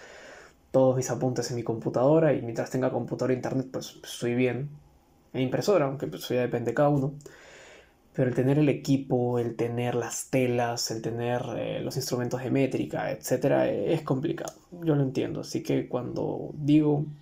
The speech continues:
que se me ha sido fácil, lo digo de manera netamente personal. Y bueno, en verdad espero que a estas alturas, si mal no estoy, ya la mayoría de universidades haber terminado o está por terminar.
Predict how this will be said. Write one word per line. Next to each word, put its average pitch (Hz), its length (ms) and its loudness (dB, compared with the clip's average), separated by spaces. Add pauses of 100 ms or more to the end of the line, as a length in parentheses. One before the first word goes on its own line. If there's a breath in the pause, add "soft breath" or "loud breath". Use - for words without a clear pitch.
(320 soft breath)
que - 80 -10
se - 140 -4
me 120 140 0
ha 123 100 -2
sido 123 260 0
fácil, 135 540 -2 (120)
lo 117 120 -6
digo 120 160 0
de 135 60 2
manera 123 280 0
netamente 113 420 -4
personal. - 500 -6 (1400 loud breath)
Y 117 80 0
bueno, 123 260 4 (160)
en 117 100 -6
verdad 120 180 0
espero - 260 0
que - 220 -2
a 147 60 2
estas 185 180 4
alturas, 151 560 2 (240)
si 123 240 -2
mal 131 760 2
no 131 180 2
estoy, 127 840 -2 (400)
ya 131 200 6
la 131 140 4
mayoría 127 340 4
de 123 40 0
universidades 127 500 2
haber 120 180 -2
terminado 123 540 0
o 135 120 4
está 185 420 2
por 143 160 0
terminar. 113 640 -4